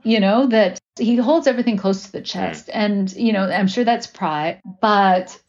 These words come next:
Speaker 1: also
Speaker 2: And vulnerability too, when he's, when he's feeling
Speaker 1: Exactly.
Speaker 2: vulnerable, the last thing he's gonna do is release a,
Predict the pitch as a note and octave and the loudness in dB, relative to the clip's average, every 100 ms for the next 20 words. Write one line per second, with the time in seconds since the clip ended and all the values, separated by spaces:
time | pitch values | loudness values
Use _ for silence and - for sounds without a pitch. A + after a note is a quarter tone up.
0 | _ A3+ B3+ C4 A3 G3 F#3 F3+ G3 C3 | _ 0 0 0 2 2 0 0 0 2
1 | G#2+ F2+ C#3+ C#3 - C2 - C#3+ D2+ B1+ | 0 0 -2 -4 -10 -12 -8 -8 -8 -12
2 | D#2 E2 E2 G#2+ F2+ F#2+ A2 - A2+ G2+ | -12 -12 -12 -10 -8 -6 -6 -2 2 4
3 | F#2+ F#2 C4+ G#3+ B3 A#3+ G#2+ A#2+ G#2+ F2+ | 2 0 -2 2 2 2 2 2 0 -2
4 | F2+ F#2 F2+ - G2+ F#2 - F2+ E2+ F#2+ | 0 2 2 2 -4 -8 -6 -6 -2 0
5 | A2+ D#2+ D#2 E2+ E2+ E2+ - - F#2+ F2+ | 0 -2 -4 -4 -4 -4 -10 -8 -6 -2
6 | G2 - G2 | 0 0 -2